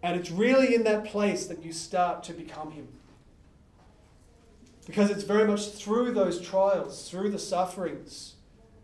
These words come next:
that we become purified. The same way in a marriage. You know, once again, a lot of these couples that I know that I'm working with at the moment, they're going through massive purification. You, you hit up against some conflict in a relationship.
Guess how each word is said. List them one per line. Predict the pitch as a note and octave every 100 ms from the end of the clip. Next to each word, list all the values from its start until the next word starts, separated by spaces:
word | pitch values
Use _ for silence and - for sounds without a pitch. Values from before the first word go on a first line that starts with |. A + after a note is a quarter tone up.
| - - -
that | - F3 F3 - - - _ _
we | F3
become | F3 G3+ A3
purified. | - - G#3+ G3+ D3 B2 - - - - - - - - - _ _ - - - - - - - - -
The | F3
same | - G#3+ F#3
way | G3 F#3+ E3
in |
a | E3+
marriage. | F3 F#3 D#3+ C#3+ - - - - - - - - -
You | -
know, | D#3
once | F3
again, | F3+ D#3+
a |
lot | C#3+ F3
of |
these | E3+ D#3+
couples | F#3 F3 D#3+
that | D#3+
I |
know | D#3 E3
that | D#3
I'm | D3+
working | E3 E3 E3
with | D#3
at | D#3
the | D#3
moment, | E3+ E3+ E3+ - - - - - - _ - - -
they're | F#3+
going | F#3 G#3+ A#3
through | - G#3
massive | F3 G3 A3 A#3+ -
purification. | A#3+ A3 G#3 G#3 G#3+ A#3 - - - - - _ _ _ - - - - - - _ -
You, | F#3
you | G3 G3+ F#3
hit | F3 - B3+
up | A#3+ A#3
against | F#3+ F3+ G#3 G#3 -
some | G3 F#3
conflict | - G3 G3+ F#3+ E3 - - -
in | F#3
a |
relationship. | F3 E3+ G3+ G#3+ G#3 - D#3 -